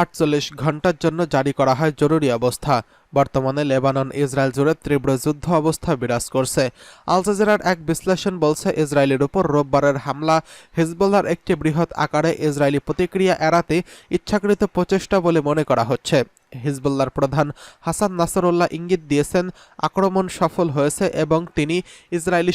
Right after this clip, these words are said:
সামরিক ও গোয়েন্দা সাইটগুলোকে লক্ষ্যবস্তুতে পরিণত করে সন্তুষ্ট। আল জাজিরার জেইনা খদর বৈরুত থেকে জানায়, ইসরায়েলি সরকার দেশটির ক্ষয়ক্ষতি এবং হতাহতের ঘটনা গোপন করছে বলে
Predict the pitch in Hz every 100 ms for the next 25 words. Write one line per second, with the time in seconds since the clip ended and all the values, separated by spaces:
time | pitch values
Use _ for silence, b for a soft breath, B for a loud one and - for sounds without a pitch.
0 | - 147 156 170 - 151 147 151 156 170
1 | 170 165 156 156 165 165 165 156 143 147
2 | - 170 175 - 175 180 - 156 170 175
3 | 175 175 160 156 - 165 - - - 135
4 | - _ - 175 190 202 180 175 214 196
5 | 139 180 214 202 180 156 185 208 175 135
6 | 131 160 190 214 - 202 202 185 143 131
7 | 165 196 - 147 143 139 135 165 147 156
8 | 151 143 151 160 - 170 - 165 - 185
9 | 180 165 147 160 156 B B - 170 175
10 | 170 180 180 151 139 185 185 180 147 170
11 | 208 185 170 170 - 170 156